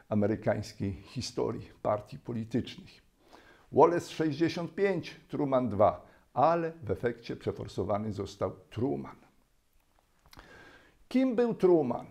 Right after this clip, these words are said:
No, Truman sam o sobie mówił w roku tysiąc dziewięćset trzydziestym trzecim:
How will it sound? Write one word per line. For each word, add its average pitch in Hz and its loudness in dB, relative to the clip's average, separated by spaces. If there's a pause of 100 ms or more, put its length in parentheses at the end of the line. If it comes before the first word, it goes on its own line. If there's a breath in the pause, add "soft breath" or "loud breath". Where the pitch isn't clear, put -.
(240 soft breath)
No, 151 8
Truman 190 4 (100)
sam 175 6
o 135 2
sobie 160 0
mówił 160 -2 (380)
w 110 -8
roku 151 4 (100)
tysiąc 139 -2
dziewięćset 165 -2
trzydziestym 143 -4
trzecim: - 0